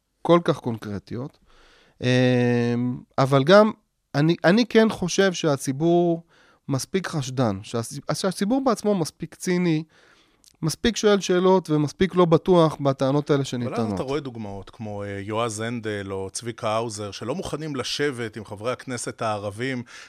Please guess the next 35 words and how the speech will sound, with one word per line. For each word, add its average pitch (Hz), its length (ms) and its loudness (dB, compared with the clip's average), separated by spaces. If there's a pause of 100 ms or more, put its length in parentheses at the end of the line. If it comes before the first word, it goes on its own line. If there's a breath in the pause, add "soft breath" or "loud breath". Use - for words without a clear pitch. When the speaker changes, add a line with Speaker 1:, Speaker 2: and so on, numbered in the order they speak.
Speaker 2:
כשהם 113 200 -8
חלק 135 340 -4
מכחול 113 600 -8
לבן, 113 380 -4
Speaker 1:
כן. 110 160 -4
Speaker 2:
אה, 101 120 -10
בבחירות 104 520 -12
ספטמבר 113 480 -10
תשע 104 240 -8
עשרה, 117 340 -8 (440 loud breath)
והוקוס 113 960 -4
פוקוס 180 500 -4
פתאום 135 300 -8
מקימים 139 580 -8 (340 loud breath)
יחד 127 340 -2
עם, 117 180 -4
אה, 110 60 -4 (300)
רע"מ, 113 500 -4 (160)
אה, 110 340 -8
קואליציה. 110 540 -10
ואז 175 120 -6
אתה 208 100 -8
אומר 226 320 -8
לעצמך, 165 480 -10
"רגע, 233 200 -10
כמה 175 280 -10
זמן 226 300 -6
עבר? 127 300 -6
זה 98 120 -14
אפילו 170 340 -8
לא 185 200 -6
פרק 180 260 -10
זמן 180 280 -10
מספיק 185 480 -10
לאיזה 120 300 -8